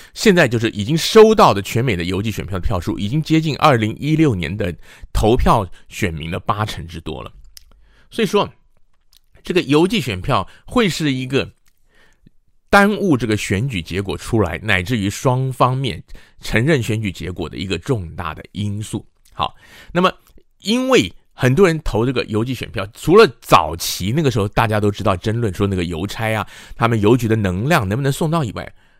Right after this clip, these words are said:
其实还有一些，还有一些因素，每个州的规定都不一样。好，那光讲这个投票，有的州规定要在三号当天或之前收到的邮寄选票才算，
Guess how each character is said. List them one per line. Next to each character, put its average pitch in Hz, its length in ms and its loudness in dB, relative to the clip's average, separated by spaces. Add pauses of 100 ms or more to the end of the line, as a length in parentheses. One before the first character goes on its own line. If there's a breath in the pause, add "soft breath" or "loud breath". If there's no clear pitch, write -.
(180 soft breath)
其 226 120 -2
实 277 80 0
还 156 220 0
有 107 160 -2
一 87 80 -4
些， 85 320 -8 (180)
还 202 120 -6
有 - 0 -
一 185 40 -4
些 165 80 -2
因 156 200 -4
素， - 200 -8 (1400 soft breath)
每 110 160 2
个 147 120 6
州 170 160 4
的 143 40 2
规 131 160 2
定 135 140 0
都 92 80 -2
不 78 100 -10
一 87 60 -14
样。 - 260 -8
好， - 240 -6 (460 loud breath)
那 120 160 -2
光 180 260 2
讲 120 140 0
这 98 60 -4
个 104 80 0
投 90 240 -4
票， - 280 -4 (240 soft breath)
有 135 160 8
的 190 100 8
州 240 140 8
规 214 160 4
定 185 100 -2
要 139 140 0
在 104 200 -2 (160)
三 185 300 0
号 165 180 2
当 165 300 2
天 165 220 -2
或 151 160 2
之 131 120 -4
前 95 220 -6
收 135 320 0
到 135 120 4
的 98 100 -2
邮 87 160 -2
寄 107 100 -6
选 - 140 -10
票 90 160 -8
才 65 240 -10
算， - 320 -2